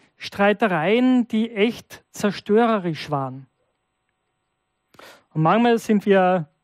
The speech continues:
denken wir, okay, na, ich, ich war ja eigentlich ziemlich unschuldig dran, ich bin da nur reingezogen worden, gell?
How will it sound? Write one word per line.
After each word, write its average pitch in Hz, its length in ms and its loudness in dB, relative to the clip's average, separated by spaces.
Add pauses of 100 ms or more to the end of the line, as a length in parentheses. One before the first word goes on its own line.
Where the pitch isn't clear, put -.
(760)
denken 202 360 0
wir, 202 340 4
okay, 208 340 2
na, 180 160 2
ich, 185 240 -8
ich 208 180 -12
war 202 100 4
ja 196 60 2
eigentlich 190 240 -2
ziemlich 214 220 0
unschuldig 240 480 0
dran, 214 240 2
ich - 120 -4
bin 220 120 2
da 208 100 4
nur 196 200 2
reingezogen 240 720 0
worden, 233 300 2
gell? 226 240 0